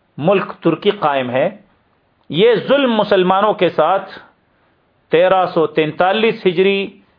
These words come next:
بمطابق انیس سو چوبیس عیسوی میں ہوا۔ عثمانیوں کے خلافت کا تذکرہ، میرے بھائیوں، میری بہنوں، ایک مرثیہ ہے۔ یہ عام باتیں نہیں ہیں۔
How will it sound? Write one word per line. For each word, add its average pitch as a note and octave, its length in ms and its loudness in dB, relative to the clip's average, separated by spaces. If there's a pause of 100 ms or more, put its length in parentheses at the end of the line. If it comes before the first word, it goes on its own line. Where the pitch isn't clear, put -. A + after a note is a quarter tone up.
(160)
بمطابق E3 720 0
انیس E3+ 380 -2
سو D#3 120 2
چوبیس D#3 640 -2
عیسوی C#3 380 -6
میں C3 140 -2 (100)
ہوا۔ G2+ 200 -4 (920)
عثمانیوں G#3+ 520 2
کے G#3 140 0
خلافت G3+ 580 0
کا E3 240 2
تذکرہ، F3 540 2 (640)
میرے E3 260 2
بھائیوں، F#3 520 2
میری E3+ 280 2
بہنوں، E3 480 2
ایک D3+ 260 0
مرثیہ C#3+ 480 0
ہے۔ A2 240 -2 (880)
یہ E3 260 0
عام G3+ 360 0
باتیں D#3+ 420 0
نہیں D#3+ 280 -2
ہیں۔ G#2 180 -6